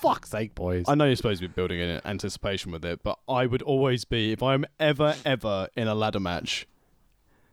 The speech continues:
Speaker 2: unlikely to ever happen based on my current medical conditioning.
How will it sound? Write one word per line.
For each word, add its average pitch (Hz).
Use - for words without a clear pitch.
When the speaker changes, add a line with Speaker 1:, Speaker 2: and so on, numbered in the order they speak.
Speaker 2:
unlikely 120
to -
ever 110
happen 101
based -
on 101
my 95
current 110
medical 104
conditioning. 98